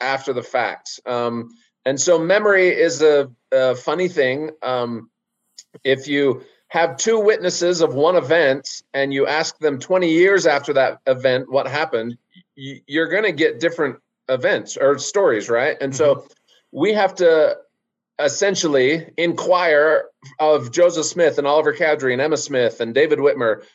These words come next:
Speaker 1: of what happened in the Book of Mormon translation. And we get different answers depending on where we go to. Joseph Smith himself wasn't very detailed in how he portrayed the translation. He said, uh, "I translated by the gift and power of God."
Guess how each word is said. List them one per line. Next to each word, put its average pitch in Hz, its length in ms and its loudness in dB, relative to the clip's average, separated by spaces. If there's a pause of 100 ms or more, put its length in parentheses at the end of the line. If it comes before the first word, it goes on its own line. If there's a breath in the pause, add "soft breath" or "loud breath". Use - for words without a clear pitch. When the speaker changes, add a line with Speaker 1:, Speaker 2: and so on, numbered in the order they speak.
(160)
Speaker 1:
of 131 120 2
what 170 280 2
happened 170 500 0 (120)
in 147 120 -2
the 147 60 -4
Book 156 240 -2
of 151 60 -4
Mormon 139 320 -2
translation. 120 640 -4 (320 soft breath)
And 175 320 2 (220)
we 165 160 -2
get 214 260 0
different 180 280 2
answers 180 340 -2
depending 151 360 -4
on 139 340 -2
where 143 160 2
we 139 100 -4
go 156 100 2
to. - 180 -6
Joseph 190 440 0
Smith 190 240 -2
himself 165 540 0 (520)
wasn't 220 320 0
very 214 160 2
detailed 165 500 2
in 147 120 2
how 156 600 2
he 165 440 -6 (340)
portrayed 175 400 0
the 139 60 -16
translation. 151 560 -2
He 123 80 -8
said, 127 300 2 (340 soft breath)
uh, 131 180 2
"I 135 140 0
translated 175 500 0
by 151 100 4
the 139 100 -2
gift 175 280 -2
and 160 100 -6
power 143 280 2
of 110 100 -6
God." 110 380 0